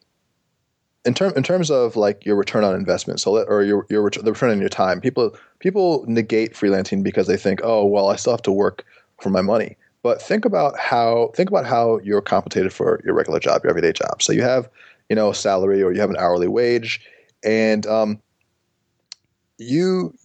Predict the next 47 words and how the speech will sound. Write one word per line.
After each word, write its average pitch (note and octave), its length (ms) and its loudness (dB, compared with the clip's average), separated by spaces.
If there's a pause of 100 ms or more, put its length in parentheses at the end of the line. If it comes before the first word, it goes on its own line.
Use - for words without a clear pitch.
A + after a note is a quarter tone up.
(220)
you A#2 160 -16
almost G3+ 320 0
don't D#3 160 2
even B2+ 180 0
see A2+ 400 0
all F2+ 160 2
the G2 80 -2
money G2 220 0
that's F#2+ 180 -2
being G2 300 -4 (180)
taken A#2 300 0
away F#2+ 200 2
from E2+ 200 -4
you D#2 240 -6
working F#2 440 -2
at - 120 -2
those D#2+ 180 2
jobs. A#1+ 320 -2
So, G2 240 0 (380)
you C3 80 0
know, G#2 160 2
a - 20 0
good C3 140 0
example G#2 400 0
is, F#2 280 0
um, F#2+ 200 -2
I F2+ 80 0
use G#2+ 140 0
this G2 80 -2
example G2 300 0
a F#2+ 60 0
lot, G2 240 2
and F#2+ 100 -12
I'm - 300 -20
pretty C3+ 160 -2
sure B2+ 100 0
my G#2 60 2
mom G2+ 160 2
doesn't F#2+ 180 -6
listen - 200 -8
to - 40 -18
podcasts, F#2 500 0
so - 80 -12
she'll - 120 -8
never C3+ 260 0
know G2+ 200 4
this, F#2+ 280 2